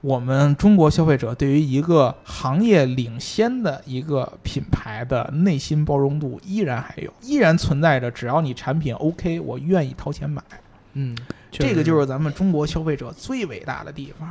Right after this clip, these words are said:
Speaker 2: 确实。
Speaker 1: 你抽我几个嘴巴，你骂我 low，我都不管，我还是可以买，只要你让我觉得我买的值。这是，这是，这，这是一件，一件特别这个，这个什么的事儿。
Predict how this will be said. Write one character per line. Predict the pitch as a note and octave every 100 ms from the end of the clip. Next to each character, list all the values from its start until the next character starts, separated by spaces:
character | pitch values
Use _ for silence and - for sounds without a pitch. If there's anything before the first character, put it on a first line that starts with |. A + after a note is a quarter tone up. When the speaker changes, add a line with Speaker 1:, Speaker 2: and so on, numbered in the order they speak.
| D#3+
Speaker 2:
确 |
实。 | D3
Speaker 1:
你 | C#3 C3
抽 | - A#3
我 | B3+ E3+ D3
几 | - B2+ C3
个 |
嘴 | D#3+ C#3 C#3+
巴， | C3
你 | C3 C3 B2
骂 | E3 G3+
我 | C#3 B2
low， | C3+ A3+ A#3+ A3+ F#3
我 | C3+ -
都 | - D#3
不 | -
管， | - - - -
我 | C#3 -
还 | - - D3+
是 | -
可 | E3+ -
以 | D3+
买， | C#3+ C3 - - -
只 | -
要 | A#2+ F3
你 | D3+
让 | B2+ D#3
我 | B2
觉 | C3 C#3
得 | C#3+
我 | C#3
买 | D#3 C3
的 | A#2+ -
值。 | - B2+ G3 _ _ -
这 | - D4
是， | F3+ D#3+
这 | C4+
是， | F#3+ D#3
这， | - G3
这 | - G#3
是 | D#3
一 | B2
件， | C3 C#3+ A#2+ G2+
一 | B2
件 | C#3+ C3 B2
特 | -
别 | C3 A#2+
这 | B2+
个， | B2 - - -
这 | C3
个 | B2+
什 | A#2+ B2
么 | A#2+
的 | C3+
事 | -
儿。 | B2